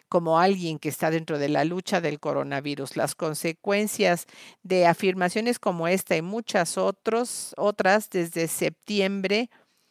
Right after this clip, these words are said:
en la época del covid, más, implicó que más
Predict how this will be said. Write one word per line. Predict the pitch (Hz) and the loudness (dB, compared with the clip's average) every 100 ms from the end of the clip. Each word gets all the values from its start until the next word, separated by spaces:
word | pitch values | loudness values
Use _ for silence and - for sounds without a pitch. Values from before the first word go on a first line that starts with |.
| _ _ - _ _ - - - _ - - | _ _ -20 _ _ -20 -20 -20 _ -20 -20
en | - 190 180 170 | -10 -6 -2 2
la | 165 | 4
época | 185 - 196 - 170 | 2 0 -4 -2 0
del | 170 160 - | 0 -2 -4
covid, | - 160 156 165 202 220 220 | -4 -2 -2 -4 -4 -4 -4
más, | 208 190 190 185 - - - | -4 -2 0 -2 -8 -10 -8
implicó | 196 - 196 190 208 208 214 | -6 -4 -4 -2 0 0 0
que | 190 | -6
más | 175 190 208 226 - - - | -2 0 0 0 -4 -8 -12